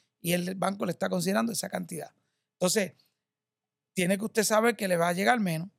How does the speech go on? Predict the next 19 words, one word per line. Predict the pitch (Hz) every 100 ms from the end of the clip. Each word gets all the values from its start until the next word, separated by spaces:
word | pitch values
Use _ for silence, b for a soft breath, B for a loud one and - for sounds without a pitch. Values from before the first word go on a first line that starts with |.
| _ _ _
Segundo, | - - 160 202 247 -
todos | 175 170 190
los | 190
otros | 202 214
gastos | 196 190 220 202
añadidos | 208 226 208 175 190
que | 190 175
hablamos | 156 156 156
ahorita. | 180 208 165 - - _ _ _ _ _
Y | - 190
de | 175
ahí | 156 170 226 262
usted | - 185 190
va, | 208 233 -
el | 175 180
banco | 208 214 214
va |
a | 190
decir, | 170 185 151